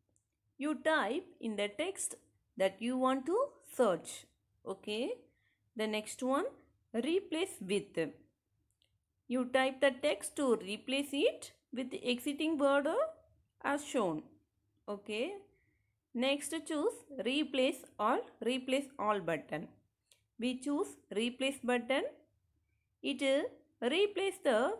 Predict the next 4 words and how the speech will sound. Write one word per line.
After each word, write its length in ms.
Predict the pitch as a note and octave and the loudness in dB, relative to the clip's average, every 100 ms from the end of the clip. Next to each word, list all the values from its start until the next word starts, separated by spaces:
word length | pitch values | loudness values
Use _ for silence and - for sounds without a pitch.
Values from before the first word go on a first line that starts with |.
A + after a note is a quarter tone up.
| - - | -6 0
current 380 | D#4+ E4+ A4 - - _ - | 2 2 0 -4 -10 _ 0
word 240 | A#3 C4 | 4 6
only. 540 | A#3+ F#3 F3 D#3+ D#3 - - _ _ _ _ - | 4 2 0 -2 -4 -6 -18 _ _ _ _ -8
Okay. 520 | F#3 - G3 A#3+ | -8 -4 -2 -2